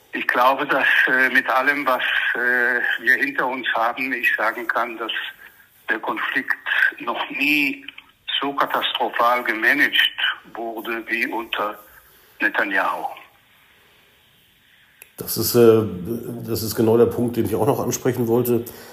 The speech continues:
Speaker 2: Sie sind ja ein kritischer Israeli, äh, gerade auch jetzt mit Blick auf die Regierung Netanyahu. Ähm, Sie sind jetzt achtundsiebzig Jahre alt, Sie haben Ihr ganzes Leben als Publizist, Journalist und Historiker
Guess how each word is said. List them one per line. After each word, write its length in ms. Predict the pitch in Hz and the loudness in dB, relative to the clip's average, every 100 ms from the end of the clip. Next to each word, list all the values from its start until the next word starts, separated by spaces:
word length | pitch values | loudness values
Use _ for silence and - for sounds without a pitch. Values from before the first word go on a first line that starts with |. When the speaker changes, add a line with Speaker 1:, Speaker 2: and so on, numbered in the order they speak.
| - | -12
Speaker 2:
Sie 140 | - 107 | -2 4
sind 220 | 120 139 | 6 8
ja 360 | 123 117 110 | 8 8 6
ein 140 | - 110 | 2 0
kritischer 680 | - 143 147 139 127 123 - | 2 2 2 4 4 4 0
Israeli, 760 | 135 - 110 127 127 123 113 - - - - | 0 2 2 2 2 2 0 -6 -20 -20 -10
äh, 240 | - 107 104 | 2 4 4
gerade 380 | 92 107 117 107 | 6 6 6 4
auch 200 | 104 113 | 2 -2
jetzt 180 | - | -2
mit 120 | 95 95 | -4 -2
Blick 140 | 113 | 2
auf 140 | 110 | 2
die 140 | 113 98 | 0 -4
Regierung 600 | 98 104 110 107 110 110 | -2 2 4 4 2 2
Netanyahu. 840 | 107 104 98 95 107 123 123 - - - - - | 0 2 2 4 4 4 0 -4 -14 -16 -16 -12
Ähm, 580 | - 107 101 101 95 101 - - | 0 2 4 2 0 -4 -10 -2
Sie 100 | 110 | 2
sind 100 | 123 | 4
jetzt 100 | 104 | 4
achtundsiebzig 580 | 120 127 117 117 113 | 2 2 0 -2 4
Jahre 280 | 113 127 127 | 6 8 6
alt, 200 | 104 123 | 4 4
Sie 120 | 107 110 | 4 4
haben 160 | 117 | 4
Ihr 80 | 110 | 4
ganzes 300 | 120 117 107 | 2 2 2
Leben 500 | 110 120 120 110 - - - - | 4 6 6 4 0 -18 -20 -6
als 160 | 104 - | -4 -2
Publizist, 640 | 113 110 101 123 113 - | -4 -4 -2 0 0 4
Journalist 340 | 107 104 110 107 | 6 6 4 0
und 100 | 98 | -2
Historiker 760 | 95 113 120 117 107 107 | 0 2 2 4 2 2